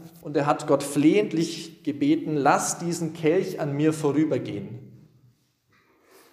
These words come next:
Eine, ein Wort, ein Gebet, das es bis in unseren Alltag, in unsere Redewendungen hineingeschafft hat. „Lass diesen Kelch an mir vorübergehen.“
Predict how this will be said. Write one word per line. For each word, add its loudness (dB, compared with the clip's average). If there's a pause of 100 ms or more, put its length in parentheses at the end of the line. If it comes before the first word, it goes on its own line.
(240)
Eine, 0 (840)
ein -10
Wort, 4
ein -4
Gebet, 4
das -2
es -6
bis 0
in 0
unseren 0
Alltag, 2
in -4
unsere -4
Redewendungen 0
hineingeschafft -6
hat. -16
„Lass 0
diesen -6
Kelch 0
an -4
mir -2
vorübergehen.“ -2